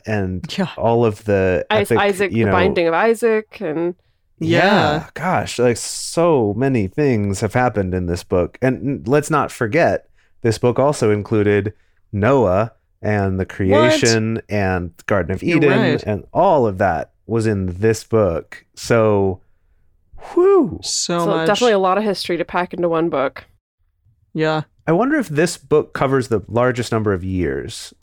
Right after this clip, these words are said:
Speaker 1: of any book. I, I bet you it does.
Speaker 3: Oh, yeah, that probably. I, I couldn't see how any other book would compete with that, really.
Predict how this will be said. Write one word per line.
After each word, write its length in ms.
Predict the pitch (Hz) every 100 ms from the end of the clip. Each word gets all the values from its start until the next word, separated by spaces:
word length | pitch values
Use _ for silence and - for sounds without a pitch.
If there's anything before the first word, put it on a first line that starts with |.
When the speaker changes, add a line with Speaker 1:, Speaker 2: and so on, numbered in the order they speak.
| -
Speaker 1:
of 120 | 95
any 140 | 92
book. 320 | 87 80 60
I, 140 | 92 92
I 60 | 123
bet 280 | 117 202 -
you 80 |
it 140 | 107 -
does. 600 | 95 67 55 - - - _
Speaker 3:
Oh, 200 | 208 190
yeah, 280 | 196 185 185
that 200 | 247 -
probably. 680 | - 151 160 165 165 170
I, 340 | 170 185 180 175
I 40 |
couldn't 340 | 175 - 170 -
see 220 | 180 160
how 380 | 170 160 160 160
any 200 | 175 160
other 160 | 156
book 260 | 165 170 -
would 280 | 160 165 - _ _ _ _
compete 320 | - 175 180 165
with 140 | 170
that, 280 | 156 151 -
really. 460 | 175 185 190 196